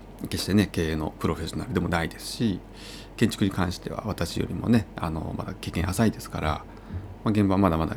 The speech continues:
現場に行って勉強するとかってことも大いにあるんですよね。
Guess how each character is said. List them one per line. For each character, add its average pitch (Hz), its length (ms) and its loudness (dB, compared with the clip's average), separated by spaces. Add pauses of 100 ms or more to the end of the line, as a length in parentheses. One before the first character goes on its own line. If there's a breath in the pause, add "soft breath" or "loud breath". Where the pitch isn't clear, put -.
現 82 160 0
場 76 100 2
に - 140 -2
行 98 40 -2
っ 95 40 -2
て - 400 4 (180)
勉 78 140 0
強 90 120 -4
す - 160 -4
る 85 100 2
と - 80 -8
か - 80 -10
っ - 20 -8
て - 100 -12
こ - 80 -8
と - 120 -4
も - 120 -4 (460)
大 101 200 10
い 107 40 10
に 120 100 8
あ 85 120 0
る - 120 -2
ん - 80 -6
で - 120 -8
す - 100 -10
よ - 100 -4
ね。 135 200 2